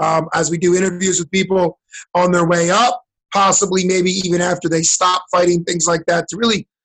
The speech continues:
get you more connected to fighters, even give you some names to start following on the regional circuit or as they continue to, uh, rise up in, in M M A. Um, so I am a fan. I love M M A. I've also been a bit of a coach.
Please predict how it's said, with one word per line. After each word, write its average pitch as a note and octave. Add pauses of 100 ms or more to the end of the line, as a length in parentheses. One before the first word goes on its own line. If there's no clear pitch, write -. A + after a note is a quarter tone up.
(180)
get G#3
you G3
more F#3+
connected F3+
to E3
fighters, F#3
even G3+
give F3+
you F#3
some E3+
names F#3+ (300)
to -
start F#3+
following F#3
on E3+
the D#3+
regional G#3
circuit G3+ (340)
or F#3
as F3
they F3
continue F3
to, E3
uh, D#3+
rise E3+
up E3+
in, D#3 (100)
in D#3+ (100)
M E3
M D#3+
A. E3+ (520)
Um, F#3
so G#3
I A3
am B3+
a G#3+
fan. A3+ (320)
I F3
love G3+
M G3
M G3
A. G3+ (360)
I've F#3
also G#3+
been G3+
a F#3+
bit G3+
of G3
a D#3+
coach. A3